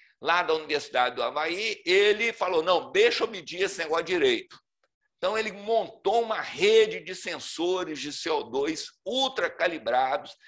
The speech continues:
extremamente bem feitos. Ele montou o C O dois, não é o sensor, não é sensores comerciais. Então, ele fez medidas que, inclusive, vê, enxergam a variação sazonal, primavera, outono, verão,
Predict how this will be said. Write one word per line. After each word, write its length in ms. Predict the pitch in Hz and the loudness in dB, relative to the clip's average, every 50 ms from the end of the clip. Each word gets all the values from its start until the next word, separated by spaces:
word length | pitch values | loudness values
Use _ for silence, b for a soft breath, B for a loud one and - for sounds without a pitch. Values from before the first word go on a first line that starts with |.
| B B B | B B B
extremamente 1600 | - - - - _ _ _ - 202 214 233 233 233 233 226 226 202 196 180 165 151 143 147 156 170 180 185 185 180 - - - 143 | -20 -20 -20 -20 _ _ _ -6 -4 0 2 2 4 4 2 2 0 -2 -2 -2 -4 -6 -6 -4 -2 0 0 -2 -2 -4 -8 -12 -12
bem 300 | 123 117 143 156 151 127 | -6 -4 -4 -4 -4 -8
feitos. 600 | - - - 117 117 127 139 147 - - 131 120 - _ | -14 -8 -4 -2 -2 -2 -2 -4 -6 -10 -16 -20 -12 _
Ele 380 | 175 202 247 254 233 190 180 160 | 2 4 6 6 4 2 0 -6
montou 480 | 151 147 135 117 - - 131 131 120 | -6 -8 -8 -8 -4 -4 -4 -4 -4
o 40 | 107 | -6
C 140 | - - 127 | -6 -4 -2
O 80 | 110 | -2
dois, 340 | 98 101 107 107 101 98 98 | -2 -4 -6 -6 -6 -6 -8
não 140 | 123 147 151 | -12 -8 -6
é 340 | 160 175 175 170 151 - B B B B - | -4 -2 0 0 0 -2 B B B B -14
o 20 | - | -8
sensor, 460 | - - 135 120 - 117 107 110 127 | -6 -6 -6 -6 -10 -10 -12 -12 -10
não 120 | 131 143 | -8 -6
é 200 | 147 160 170 160 | -4 -2 -2 -4
sensores 580 | - - 147 127 117 - 135 143 143 131 113 - | -4 -6 -8 -10 -10 -10 -8 -8 -8 -8 -10 -14
comerciais. 840 | - 120 123 120 113 110 - - 98 95 95 107 117 135 160 - - b b b b b b _ _ | -14 -12 -10 -8 -8 -8 -8 -8 -6 -4 -2 -2 -2 -2 -4 -6 -12 b b b b b b _ _
Então, 540 | 156 165 160 - - 208 226 254 254 233 B B B B | -16 -16 -10 -6 -4 -2 0 0 0 0 B B B B
ele 220 | - 165 185 190 196 | -6 -4 -4 -4 -6
fez 320 | - - 180 214 202 208 | -4 2 2 2 2 2
medidas 720 | 190 214 233 214 139 107 - 202 233 262 190 160 160 151 - | -2 -4 -4 -4 -4 -8 -6 -2 -2 -2 -2 -2 -6 -8 -8
que, 140 | - - | -10 -10
inclusive, 560 | 214 208 - 233 196 151 131 196 226 240 240 208 | -12 -12 -10 -10 -8 -8 -6 -6 -4 -4 -4 -6
vê, 680 | 156 127 - 170 185 208 226 226 214 175 - - 196 | -8 -4 0 2 2 2 2 0 -4 -6 -8 -10 -8
enxergam 640 | 208 - - - - 226 190 214 226 226 214 180 202 | -6 -6 -4 -4 -2 -2 0 2 2 0 0 0 -2
a 120 | 196 180 | -2 -2
variação 840 | 147 - - 214 214 214 214 202 185 - - - - - 196 226 226 | -2 0 2 2 2 2 0 0 -2 -2 -4 -8 -10 -8 -8 -8 -8
sazonal, 920 | - - - 190 190 - 277 233 196 170 139 147 160 170 165 147 117 - - | -8 -6 -6 -6 -4 -4 -2 -4 -2 -2 0 2 4 4 2 2 0 -4 -8
primavera, 680 | 139 151 156 156 151 123 107 135 147 165 175 170 156 | -8 -4 -2 -2 -2 -2 0 0 2 4 4 4 4
outono, 460 | 139 117 - - 143 160 165 170 156 | 0 -2 -4 -8 -8 -8 -8 -8 -8
verão, 420 | 135 147 135 127 131 143 170 175 | -4 -4 -2 0 0 -2 -2 -4